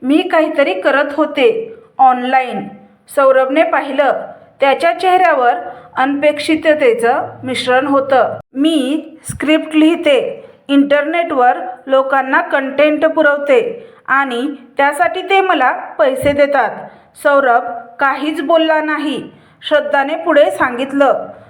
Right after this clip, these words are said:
"सुरुवातीला फक्त पाच डॉलर्स मिळाले, पण हळूहळू लोकांनी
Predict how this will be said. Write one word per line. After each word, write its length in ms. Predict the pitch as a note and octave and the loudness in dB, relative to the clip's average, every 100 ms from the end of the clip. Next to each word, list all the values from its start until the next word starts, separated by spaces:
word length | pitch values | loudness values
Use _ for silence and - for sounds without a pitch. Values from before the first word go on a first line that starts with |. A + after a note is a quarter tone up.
| - | -12
"सुरुवातीला 600 | - D4+ D4 C#4+ D#4+ F#4 F#4 | -4 0 2 0 0 0 0
फक्त 280 | F#4+ F#4+ C#4 C4 - - - - | -4 -2 0 0 0 -6 -8 -2
पाच 380 | B3 D4+ - - A3+ | 0 0 -6 -10 -2
डॉलर्स 480 | C4+ B3+ C4+ C#4 D4 | 0 2 -2 -6 -4
मिळाले, 760 | C#4+ C#4 C4+ A#3 D#3+ - - _ - | 0 0 0 -2 -4 -10 -18 _ -2
पण 160 | D4 | 0
हळूहळू 580 | E4+ D#4 C#4+ F4 F4 F4 | 2 2 0 0 -4 -4
लोकांनी 840 | F4+ F#4 F#4 E4+ C#4+ B3 D#4 - | -2 -2 0 -2 -2 -6 -8 -12